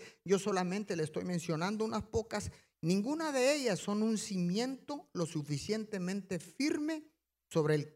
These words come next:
cual usted y yo podamos construir una vida segura. Por eso es importante dónde pongas tu esperanza, dónde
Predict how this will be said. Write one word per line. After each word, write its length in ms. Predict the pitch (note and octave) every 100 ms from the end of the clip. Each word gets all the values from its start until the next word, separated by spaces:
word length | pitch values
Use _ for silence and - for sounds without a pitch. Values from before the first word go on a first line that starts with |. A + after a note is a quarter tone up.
| _
cual 400 | F#3+ G#3 G#3+ -
usted 340 | D3+ - F3+ F3+
y 100 | E3
yo 240 | F#3 F#3
podamos 480 | D#3 C#3+ D#3+ E3+ E3
construir 640 | D#3+ D3+ - D3 F3 F#3+
una 160 | D#3 C#3
vida 260 | C#3+ C3+
segura. 540 | B2 C3 A#2+ A2 G2 - _ _ _ _ _ _ _ _ _ _ _ _ _ _ _ _ _ _ _ _ _ _ _ _ _ _ _ _ _ _ _ _ -
Por 140 | C#3+
eso 400 | G3+ - B2+ - _ _ _ _ _ _
es 160 | B2+ -
importante 960 | F#3+ F#3+ D#3 E3 E3 E3 E3+ F3 - _ _ _ _
dónde 760 | B2 A#2+ F3+ F#3 F#3 F#3+ F#3+ - _ _
pongas 520 | D#3+ D3+ C#3 B2 - -
tu 100 | B2
esperanza, 680 | - A#2+ A2+ G#2+ - F#2 - _ _ _ _ _ _ _ _ _ _ -
dónde 720 | D3 E3 F3 F#3 F#3 F#3+